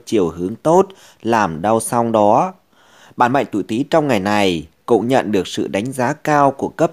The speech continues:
trên và sự tán thưởng của đồng nghiệp nhờ vào năng lực nổi trội cũng như là tinh thần trách nhiệm cao của bạn.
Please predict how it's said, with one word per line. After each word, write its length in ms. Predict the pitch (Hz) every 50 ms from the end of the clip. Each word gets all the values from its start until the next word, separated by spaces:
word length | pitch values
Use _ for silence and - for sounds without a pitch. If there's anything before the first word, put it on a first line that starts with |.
| -
trên 440 | - 143 139 135 135 127 123 117 113 120 _ _ _
và 440 | - 117 120 117 107 101 92 82 76 - - - - _ _
sự 260 | - - 127 95 - -
tán 200 | 107 104 127 151
thưởng 240 | - - 117 87 - -
của 140 | - - 92
đồng 300 | 120 120 120 110 98 98
nghiệp 280 | 95 98 95 92 - _ _ _ _ _ _ _ _ -
nhờ 240 | 101 107 110 107 92
vào 160 | 87 92 90
năng 260 | 92 110 123 127 127
lực 260 | 117 110 98 - -
nổi 240 | 95 92 85 73 - -
trội 360 | - 120 113 110 98 82 - - _ _ -
cũng 180 | - 98 104 113
như 100 | 131 127
là 100 | 101 85
tinh 260 | - - 135 123 120
thần 280 | - - 123 101 85 - -
trách 120 | 139 147
nhiệm 300 | 139 131 123 120 107 -
cao 320 | - - 117 117 117 117
của 200 | 113 - - 95
bạn. 400 | 92 107 117 117 110 107 98 76